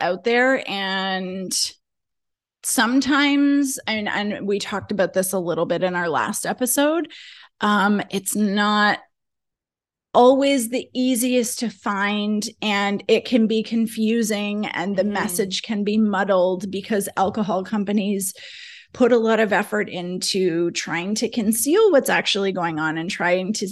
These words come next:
Speaker 1: conceal the harm that's being caused by their products. And so sometimes you do have to do a little bit of digging to figure it out, but it is there. And I would encourage anybody listening to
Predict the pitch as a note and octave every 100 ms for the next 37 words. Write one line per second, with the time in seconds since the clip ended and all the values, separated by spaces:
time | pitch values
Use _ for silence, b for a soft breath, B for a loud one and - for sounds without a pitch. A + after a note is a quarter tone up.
0 | - - G#3 G#3+ B3+ C4 B3+ B3+ A#3 -
1 | G3+ G#3+ F3+ F3 F3 E3 - F3 E3+ E3
2 | - E3 D#3 D3+ D#3+ F#3 - - F#3+ F3+
3 | D#3+ - G3+ C#3 A#2+ C#3 - - B B
4 | B A3 A3 G#3 A3 G#3 A3 G#3 G3 G3
5 | F#3+ G3+ G3 G#3 G3+ F#3+ F3 F3 E3+ F3
6 | C3+ D#3+ - F3 E3+ D#3 D3 G3 B B
7 | B _ - A3+ G#3+ G3 F#3+ F3+ E3 D3+
8 | - G#3 G3+ - A3+ A3 G3 D#3+ C3 G#2+
9 | F#3+ F#3 F#3+ F#3+ G3+ G3+ F#3 F3 - -
10 | G3 G3 E3 D#3+ D3+ D3 - E3+ C#3 C#3+
11 | C#3 - D3+ B2+ C3+ F3